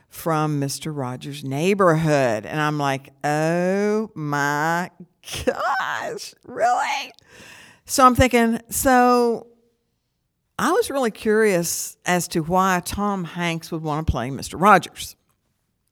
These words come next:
Now, here I am, a Christ follower. I love Jesus with all my heart, but I can tell you there are things that are still in me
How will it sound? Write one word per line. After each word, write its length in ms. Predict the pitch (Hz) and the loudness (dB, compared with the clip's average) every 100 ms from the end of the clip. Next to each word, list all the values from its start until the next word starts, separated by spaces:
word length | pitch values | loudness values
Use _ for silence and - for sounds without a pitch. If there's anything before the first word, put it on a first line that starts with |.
| _ _ _ - 180 | _ _ _ -14 -2
Now, 160 | 180 | 0
here 260 | 196 247 254 | 2 2 4
I 200 | 196 202 | 4 2
am, 460 | 202 180 143 143 127 - _ _ _ _ _ _ - | 0 0 0 -2 -8 -14 _ _ _ _ _ _ -12
a 60 | |
Christ 480 | - 170 175 202 - | -6 0 2 0 -4
follower. 600 | - 143 139 143 151 147 _ _ _ _ _ | -4 -2 -2 -6 -8 -10 _ _ _ _ _
I 80 | 147 | -4
love 240 | 151 180 180 | 0 0 0
Jesus 420 | 190 185 175 - | -2 -2 -2 -6
with 140 | 127 - | -4 4
all 160 | 220 269 | 6 6
my 140 | 285 | 4
heart, 580 | 220 196 190 190 - - _ _ _ | 0 0 0 -2 -6 -16 _ _ _
but 140 | - 170 | -2 2
I 140 | 220 | 2
can 180 | - 359 | 0 -6
tell 300 | - 269 254 | -2 0 0
you 200 | 220 180 | 0 0
there 240 | 175 247 | 0 -2
are 60 | 269 | -4
things 400 | - 220 220 208 | -2 0 0 0
that 100 | 190 | -2
are 100 | 170 | -4
still 460 | - - 190 180 - | -6 -4 -4 -4 -6
in 320 | 156 165 175 | -4 -2 -2
me 440 | 160 165 175 196 | -2 0 -2 -4